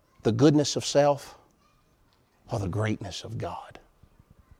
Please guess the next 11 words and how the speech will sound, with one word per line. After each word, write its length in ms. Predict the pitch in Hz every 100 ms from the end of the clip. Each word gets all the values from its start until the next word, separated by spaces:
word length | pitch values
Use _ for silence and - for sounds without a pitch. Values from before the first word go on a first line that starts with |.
| _ _ _ _ _ _ _
That's 120 | - -
the 80 |
question 340 | 143 139 - 95
for 100 | 95
believers. 540 | 101 95 98 - - - _ _ _ _ _ _ _ _ _ _ _ - -
What 100 | 220
do 60 |
you 80 | 214
want 140 | 202
to 40 | 196
resemble? 600 | 180 151 190 113 98